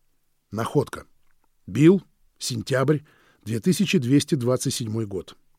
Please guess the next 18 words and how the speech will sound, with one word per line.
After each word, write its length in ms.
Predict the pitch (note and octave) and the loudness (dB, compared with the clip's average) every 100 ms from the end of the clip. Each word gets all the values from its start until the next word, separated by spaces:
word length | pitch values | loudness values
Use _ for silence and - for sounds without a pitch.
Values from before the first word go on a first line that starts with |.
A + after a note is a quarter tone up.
| _ _ _ - | _ _ _ -4
Эпсилон 540 | C#3+ C#3+ - D3+ D3+ D3 | 0 0 4 4 4 2
Эридана. 600 | C3+ C3 A2 F#2 D#2 - _ _ _ _ _ _ _ _ _ _ _ _ _ _ _ _ | 0 0 -2 -6 -8 -16 _ _ _ _ _ _ _ _ _ _ _ _ _ _ _ _
Я 140 | A#2+ | -6
посмотрел 460 | D#3+ D3 D#3+ D3+ E3+ | -2 0 2 4 4
на 100 | D#3 | 4
значение 560 | C#3+ D3 - E3 A2 - _ - _ _ _ _ _ _ | 2 2 4 2 2 -6 _ -20 _ _ _ _ _ _
и, 80 | - | -4
если 280 | A#2 C#3+ C3+ | 0 2 2
честно, 340 | - F3 - | 6 6 6
не 140 | D#3 C#3 | 4 4
поверил 360 | C3+ C3 C3+ | 4 4 4
своим 280 | B2 B2 A#2+ | 2 -2 -4
глазам. 420 | G#2+ G2+ F2 D#2+ - _ _ _ _ _ _ _ _ | -4 -6 -8 -14 -18 _ _ _ _ _ _ _ _
Я 160 | G#2+ A#2+ | -4 2
перевел 320 | C#3+ D3+ D3 | 6 6 6
взгляд 320 | A#2 B2+ C#3 | 4 2 2
на 100 | C#3 | 0
Гарфилда. 520 | B2+ B2 F#2 E2+ D#2 | -2 -4 -6 -14 -16